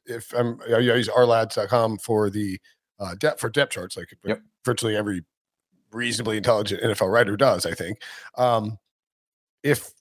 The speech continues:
Speaker 1: they are correct, it would appear that if something were to happen to Terron Armstead, who has been hurt many, several times in the last few years and has missed games,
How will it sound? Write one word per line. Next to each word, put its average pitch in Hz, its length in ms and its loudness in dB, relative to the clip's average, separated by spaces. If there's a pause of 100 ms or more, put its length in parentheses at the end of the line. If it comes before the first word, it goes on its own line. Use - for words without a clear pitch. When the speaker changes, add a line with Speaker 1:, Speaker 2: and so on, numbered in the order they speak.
Speaker 1:
they 127 220 2
are 113 160 4
correct, 117 880 0
it 139 160 2
would 135 200 2
appear 170 500 0
that 123 300 0
if 127 100 -2
something 165 300 2
were 135 80 4
to 113 60 2
happen 147 300 0
to 127 80 4
Terron 113 260 0
Armstead, 110 340 0
who 135 60 2
has 147 180 2
been 196 200 2
hurt 165 260 2
many, 156 200 2
several 180 300 2
times 139 320 2
in 120 80 -2
the 117 60 -2
last 123 340 2
few 139 80 2
years 127 420 0 (300)
and 120 80 -2
has 120 140 -2
missed 147 180 2
games, 135 460 0